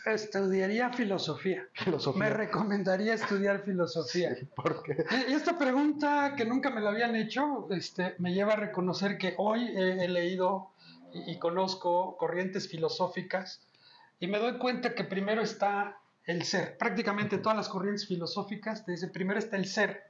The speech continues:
Speaker 2: Sí.
Speaker 1: y después el deber ser,
Speaker 2: Sí.
Speaker 1: ¿no? Entonces, en ese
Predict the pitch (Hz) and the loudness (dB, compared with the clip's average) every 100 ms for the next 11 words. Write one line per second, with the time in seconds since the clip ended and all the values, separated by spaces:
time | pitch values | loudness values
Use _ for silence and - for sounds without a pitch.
0 | _ _ - 123 - _ _ 180 185 175 | _ _ -4 -4 -6 _ _ -2 0 0
1 | - 196 190 180 156 156 160 170 185 196 | -2 -2 -2 -2 -2 -4 -4 -4 -2 -2
2 | 190 - - _ - - 220 - 160 - | -2 -4 -14 _ -16 -10 -10 -10 -18 -18
3 | - - - - - 208 226 233 220 240 | -20 -20 -20 -20 -2 0 2 2 2 0